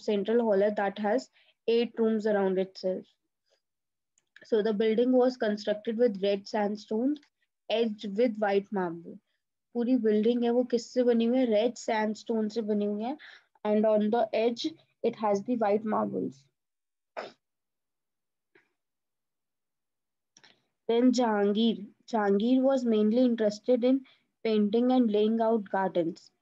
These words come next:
One of the most famous gardens laid out by him was the Shalimar Bagh in Kashmir। He also constructed the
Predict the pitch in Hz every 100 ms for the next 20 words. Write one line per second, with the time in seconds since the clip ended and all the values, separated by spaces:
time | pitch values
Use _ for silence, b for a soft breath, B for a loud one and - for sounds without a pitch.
0 | _ _ _ - 226 233 220 254 233 214
1 | 262 262 - 247 226 240 220 208 190 226
2 | 226 208 208 214 214 208 214 208 214 208
3 | 190 196 190 226 294 - b b - -
4 | 208 202 214 226 214 202 190 233 240 208
5 | - 202 190 220 277 _ _ _ _ 262
6 | - 226 226 220 262 247 226 - 220 -
7 | 233 208 208